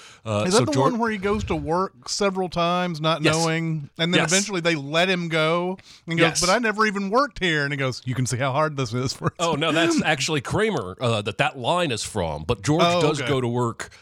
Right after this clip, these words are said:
Speaker 1: um, every day for a week. He just goes in and assumes he got the job, and he's working
Speaker 2: Mm-hmm.
Speaker 1: on the Penske file.
Speaker 2: Oh,
Speaker 1: And Mis-,
Speaker 2: I remember
Speaker 1: Mister
Speaker 2: this one, yeah.
Speaker 1: Mister Penske comes in and talks to him,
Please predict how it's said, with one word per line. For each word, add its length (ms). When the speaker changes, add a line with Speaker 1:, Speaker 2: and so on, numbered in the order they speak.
Speaker 1:
um, 580
every 220
day 160
for 240
a 60
week. 440
He 120
just 160
goes 200
in 180
and 120
assumes 340
he 80
got 200
the 80
job, 440
and 120
he's 160
working 220
Speaker 2:
Mm-hmm. 80
Speaker 1:
on 80
the 80
Penske 460
file. 400
Speaker 2:
Oh, 260
Speaker 1:
And 100
Mis-, 120
Speaker 2:
I 100
remember 240
Speaker 1:
Mister 60
Speaker 2:
this 240
one, 180
yeah. 320
Speaker 1:
Mister 260
Penske 460
comes 280
in 120
and 120
talks 360
to 240
him, 220